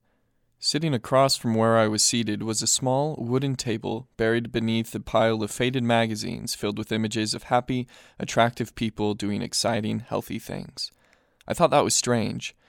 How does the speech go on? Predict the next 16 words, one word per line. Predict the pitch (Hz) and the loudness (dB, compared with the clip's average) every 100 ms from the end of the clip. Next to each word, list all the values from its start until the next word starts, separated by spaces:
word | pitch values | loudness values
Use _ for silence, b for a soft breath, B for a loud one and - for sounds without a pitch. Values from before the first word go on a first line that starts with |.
| b b b | b b b
Their | 123 | 2
exaggerated | 127 123 127 139 143 135 110 | 4 6 6 6 2 2 0
smiles | - 110 110 110 | 2 4 4 2
felt | - 104 - | 0 0 2
almost | 117 113 104 | 2 2 0
offensive | 107 - 131 131 - 117 - | -6 -2 0 0 -4 -6 -10
in | 117 | -6
such | 113 110 - | -4 -4 -6
a | |
dark, | 104 104 110 - - | -2 0 0 -4 -6
unhappy | 110 113 113 107 - | -2 -2 -4 -6 -8
place. | - - - - - - _ _ _ _ _ _ _ - | -10 -8 -8 -10 -12 -12 _ _ _ _ _ _ _ -8
Thinking | 156 214 | -4 -2
about | 185 139 123 | 2 4 4
it | - | 2
now, | 110 107 139 170 | 0 2 0 -2